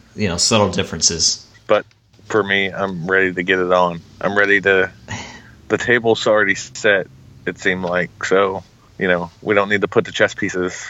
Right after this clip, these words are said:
Speaker 1: Yeah.
Speaker 2: where they're going. Let's just have an all-out battle.
Speaker 1: See, I'm cool
Speaker 2: But I
Speaker 1: with
Speaker 2: know.
Speaker 1: even exper-, like, I like s-, just seeing them explore each individual stone. Like, even if somebody doesn't get 'em all,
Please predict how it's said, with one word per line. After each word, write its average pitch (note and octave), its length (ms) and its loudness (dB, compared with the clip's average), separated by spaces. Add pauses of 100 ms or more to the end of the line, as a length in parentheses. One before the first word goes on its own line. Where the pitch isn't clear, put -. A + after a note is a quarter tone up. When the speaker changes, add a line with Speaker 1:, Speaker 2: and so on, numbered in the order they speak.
(280)
Speaker 1:
Yeah. F#2 320 0
Speaker 2:
where G#2 140 2
they're G2 180 0 (300)
going. F#2+ 480 0 (220)
Let's F#2+ 200 -2
just - 180 -10 (300)
have G2 200 2
an G2 80 -4
all-out F#2 360 2
battle. F2+ 380 -2 (340)
Speaker 1:
See, - 140 -2
I'm A3 180 -2
cool E3+ 240 0
Speaker 2:
But C3+ 80 2
I B2+ 60 0
Speaker 1:
with C3 80 -2
Speaker 2:
know. C#3 80 -2
Speaker 1:
even B2 380 0
exper-, C3 800 -2
like, C#3 240 0
I D#3 80 0
like F#3 240 0
s-, - 160 -2
just C3+ 240 0
seeing B2+ 240 0
them A2+ 220 0
explore B2 760 0
each C3 200 -2
individual A2 460 0
stone. B2 400 0
Like, F#2+ 160 -8
even D#3+ 180 -2
if A2+ 60 -4
somebody A#2+ 380 0
doesn't A2 380 -4 (360)
get A#2 120 0
'em G#2 120 0
all, B2+ 480 -2